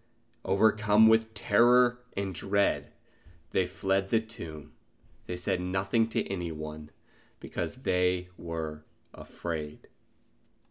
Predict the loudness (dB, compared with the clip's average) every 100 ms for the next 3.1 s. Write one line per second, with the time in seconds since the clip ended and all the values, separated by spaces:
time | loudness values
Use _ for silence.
0 | -20 -20 _ _ _ _ _ _ 0 6
1 | 8 8 6 4 4 4 4 4 0 -2
2 | -16 _ -4 0 0 0 0 4 4 0